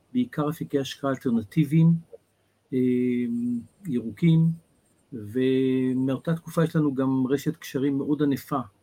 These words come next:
עם, אה, מפיצים, מנהלי קרנות בחוץ לארץ, מה שמשמש אותנו בפעילות הנוכחית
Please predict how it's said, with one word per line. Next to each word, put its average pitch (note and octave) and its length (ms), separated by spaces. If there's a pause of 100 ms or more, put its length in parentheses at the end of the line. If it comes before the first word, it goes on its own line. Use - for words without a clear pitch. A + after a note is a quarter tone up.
(340)
עם, B2 260
אה, A#2+ 60 (280)
מפיצים, B2+ 760
מנהלי B2 360
קרנות C3 400
בחוץ D#3+ 380
לארץ, C3 540 (400)
מה C3+ 80
שמשמש C#3 580
אותנו C3 280
בפעילות B2 500
הנוכחית D#3 540